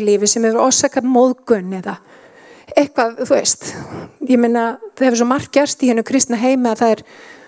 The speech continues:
varla hægt að telja það upp, það er svo mikið. Við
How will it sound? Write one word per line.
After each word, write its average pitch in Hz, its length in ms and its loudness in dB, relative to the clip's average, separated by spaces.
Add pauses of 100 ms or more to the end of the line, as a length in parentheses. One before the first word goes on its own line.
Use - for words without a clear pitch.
(120)
varla 233 300 0
hægt 220 160 0
að 226 100 -10
telja 240 240 2
það 233 160 4
upp, - 120 -12
það 208 80 0
er 190 80 0
svo 202 100 -2
mikið. 196 340 -6 (2250)
Við 254 120 2